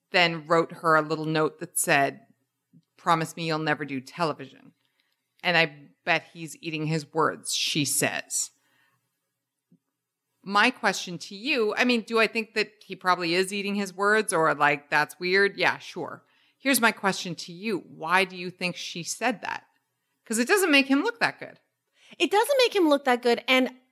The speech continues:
Speaker 2: I'm not sure it's entirely accurate anymore because Tom Hanks, of course, has done T V, or at least he's produced T V.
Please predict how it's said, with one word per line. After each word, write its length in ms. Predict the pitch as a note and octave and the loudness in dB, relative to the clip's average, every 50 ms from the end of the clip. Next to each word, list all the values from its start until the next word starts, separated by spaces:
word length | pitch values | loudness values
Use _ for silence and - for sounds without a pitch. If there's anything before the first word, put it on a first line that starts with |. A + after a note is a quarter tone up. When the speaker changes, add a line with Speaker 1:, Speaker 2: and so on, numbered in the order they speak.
| _ | _
Speaker 2:
I'm 200 | - C#4 C4+ C#4 | 2 2 4 4
not 200 | D4 D4+ D#4+ D#4 | 4 4 4 4
sure 260 | D#4 - E4+ D#4+ D4+ D4 | 4 2 2 2 2 0
it's 140 | D4 D4 | 0 0
entirely 760 | C#4 B3+ B3 B3 - - A#3 A3+ A3+ A3+ A3+ A3 A3 G#3+ - - | -2 -2 -2 -2 0 2 2 2 2 2 -2 -2 -4 -6 -2 0
accurate 480 | G3+ G#3 G#3 - - A#3 G#3 G#3 G3 - | 0 0 0 -2 -4 -4 -2 -2 -2 -4
anymore 680 | F3+ F#3 F#3+ F#3+ F#3+ G#3+ C4 E4+ F#4 E4+ C4 G#3+ G#3 G3+ | -6 -8 -6 -4 0 2 4 4 6 6 6 4 4 2
because 460 | G3 G#3 - - G#3+ F#3+ F#3 F3+ - | 0 -6 -8 -4 -2 -2 -2 -4 -6
Tom 240 | - G#3 G3+ F#3+ F#3+ | -10 -4 -4 -4 -4
Hanks, 360 | G3 G3 F#3+ F3+ F#3 F3+ - - _ | -4 -4 -4 -6 -6 -8 -12 -14 _
of 120 | D#3+ E3 - | -14 -14 -12
course, 260 | - G3+ F3+ F3 - | -8 -6 -6 -6 -4
has 320 | - C4+ D#4 F#4 E4 B3 | 0 2 2 2 2 2
done 200 | A3+ G3+ F3+ F3 | 2 2 2 2
T 180 | E3 - F3+ D#3+ | -2 -6 -8 -8
V, 260 | D3+ D#3+ D3+ E3+ - | -4 -2 -2 -2 0
or 120 | - E3+ D3 | 0 0 0
at 60 | - | 0
least 220 | E3+ F3 E3 - | -2 -4 -6 -6
he's 140 | - F3+ D#3+ | -8 -8 -8
produced 420 | - - F#3+ G3+ C4+ E4 - - - | -8 -6 -2 0 2 2 2 0 0
T 160 | G#3 D3+ C#3 | -2 -2 -2
V. 440 | G#2+ G2 D2+ D2+ A#2+ D4+ D#4+ - | -2 -4 -4 -4 -4 -4 -4 -6